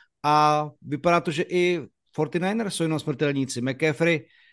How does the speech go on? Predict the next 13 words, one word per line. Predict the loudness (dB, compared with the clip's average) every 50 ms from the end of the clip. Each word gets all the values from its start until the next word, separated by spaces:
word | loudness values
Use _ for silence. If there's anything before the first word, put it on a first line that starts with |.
| _ _ -2
je | 0 2 2 2 2 -2 -6 _ -8
trošičku | -6 -4 -4 -4 -6 -6 -4 -2 0
jako | 0 0 0 -2 -2 -2 -2
zhoblovaný, | 0 0 0 2 4 4 4 4 4 2 2 0 -2 -2 -4 -6 -10 -12 _ _ _ _ _ _ _ _ _ 0
Purdy | 2 2 2 2 2 2
hodil | 4 4 4 4 4 4 2 2 0 -2 -4
dva | -6 -6 -6 -4 -2
interceptiony | -2 -2 -4 -4 -4 -2 -2 -2 -2 -4 -8 -6 -4 -4 -4 -4 -6 _ -4
a | -2 0 2 2 2 2 0 0 -2 -2 -4 -6 -10 _ _ _ _ -6
já | -2 0 0 0 0 0
musím | -2 -2 -2 -2 -2 -4 -4 -4 -4 -4 -2
říct, | -2 -4 -4 -6 -8 -8
že | -2 0 2 2 2 2 0 -4